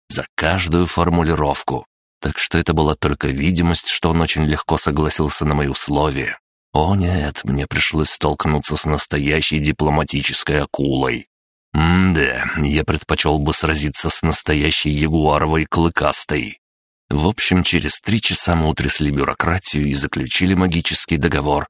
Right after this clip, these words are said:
подкрепленный клятвами. После чего вышли на улицу, и Крабогном снова притащил тело ледяного дракона. Изнанка оберегала его от гниения, и это хорошо. Даже представлять не хочу, что бы от него осталось после стольких недель.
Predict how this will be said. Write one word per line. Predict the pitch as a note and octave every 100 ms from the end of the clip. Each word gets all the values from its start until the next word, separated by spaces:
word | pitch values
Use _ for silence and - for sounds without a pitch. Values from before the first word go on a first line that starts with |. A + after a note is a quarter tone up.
| _
подкрепленный | - - D2 - D2 D2+ F2 E2 D#2+
клятвами. | - D2+ C#2 C2 - - - - - _ _
После | - B2+ F2
чего | - D#2
вышли | D2+ C#2+ - C#2+
на | C2
улицу, | C2+ F#2+ F#2 - E2+
и |
Крабогном | D#2+ E2+ D#2+ D2+ D#2 D2
снова | - D#2 D2 C#2+
притащил | - D2 - - G2 F#2+
тело | - D#2 D#2
ледяного | D#2 D2+ D2+ D2 C2+
дракона. | C#2+ C#2+ - - F2+ C#2 B1+ - _ _ -
Изнанка | D2+ - E2+ G#2+ F#2
оберегала | E2+ E2+ D#2 E2+ E2+
его | D2+ D#2
от | D#2
гниения, | D2 C#2 B1+ C2 E2+ D#2+ D2 D2 _ _
и | - G2
это | A2+
хорошо. | A2+ F#2 F2+ - - B1+ - _ _
Даже | - E2 D2+
представлять | D#2 D#2 - F#2 D#2+ D2+ D#2+
не |
хочу, | D2 D#2+ -
что | - -
бы | D2 D2
от | -
него | D2 C#2
осталось | - - E2+ D2+ -
после | D#2 - D#2
стольких | - D2 C#2 - -
недель. | E2 C#2+ C2 B1 A1+